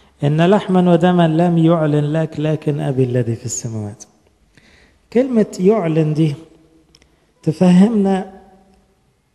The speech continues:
إنه الإيمان المسيحي ما ينفعش يبقى مجرد منطق، هو إعلان إلهي، لأن ربنا بيكلم كل قلب وبيخاطب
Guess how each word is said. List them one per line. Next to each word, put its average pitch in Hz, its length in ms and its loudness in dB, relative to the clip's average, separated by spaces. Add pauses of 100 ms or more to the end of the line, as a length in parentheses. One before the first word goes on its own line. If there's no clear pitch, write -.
(220)
إنه 170 260 0
الإيمان 170 540 0
المسيحي 135 720 -4 (2000)
ما 156 100 0
ينفعش 190 580 -4
يبقى 165 320 -2
مجرد 160 600 0
منطق، 127 600 -4 (420)
هو 185 240 0
إعلان 185 580 0
إلهي، 139 560 -2 (1500)
لأن 196 320 -2
ربنا 202 420 0
بيكلم 180 560 2
كل 175 300 2
قلب 151 300 -2 (240)
وبيخاطب 151 560 -4